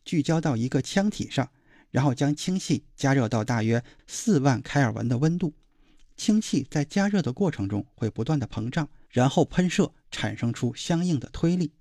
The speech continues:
研究人员的计划是在几个小时内产生持续的推力，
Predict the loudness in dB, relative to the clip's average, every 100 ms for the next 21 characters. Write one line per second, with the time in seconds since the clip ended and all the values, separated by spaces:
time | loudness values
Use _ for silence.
0 | _ _ _ 2 4 6 6 6 4 4
1 | 2 0 0 0 0 0 0 -2 -2 -2
2 | -2 -2 -6 -2 -2 -2 -8 -8 -6 -2
3 | -2 -2 -4 -4 -2 -2 0 -2 -2